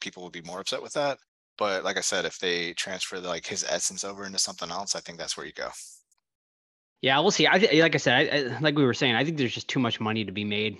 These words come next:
Speaker 2: with this franchise for them just to not move forward with it.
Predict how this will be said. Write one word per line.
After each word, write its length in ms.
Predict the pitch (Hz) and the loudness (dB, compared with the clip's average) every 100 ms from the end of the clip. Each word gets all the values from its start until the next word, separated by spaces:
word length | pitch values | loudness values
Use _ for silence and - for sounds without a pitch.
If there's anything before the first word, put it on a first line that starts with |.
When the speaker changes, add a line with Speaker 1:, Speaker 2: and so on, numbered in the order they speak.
| - | -8
Speaker 2:
with 140 | 120 104 | -6 -4
this 160 | 107 | -4
franchise 680 | - 107 107 120 107 104 101 | -2 -2 0 2 2 0 -2
for 120 | - | -4
them 180 | 107 104 | -2 -2
just 240 | 101 - - | -6 -8 -6
to 80 | |
not 400 | 101 98 95 104 - - _ | -4 0 0 0 -4 -16 _
move 300 | 143 113 104 | -4 -2 -2
forward 320 | - 101 107 117 | -2 -2 0 0
with 200 | 120 131 | 2 4
it. 220 | 127 | 4